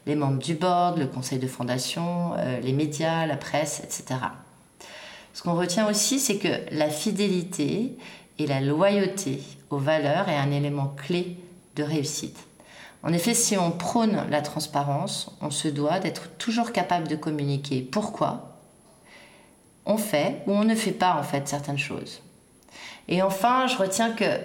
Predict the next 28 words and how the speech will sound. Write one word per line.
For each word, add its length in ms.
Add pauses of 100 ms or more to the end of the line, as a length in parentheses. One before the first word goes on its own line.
(140)
revenir 840
aux 60
fondamentaux 1040
du 180
sens 400
du 180
travail 600 (680)
est 40
souvent 360
nécessaire 680
pour 380
réenclencher 1120
ou 160
redynamiser 880
l'engagement. 500 (920)
Ça 160
peut 120
passer 400
par 300
la 100
clarification 1200 (200)
ou 80
ne 140
serait-ce 320
que 120
l'officialisation 1040
d'un 200
organigramme. 800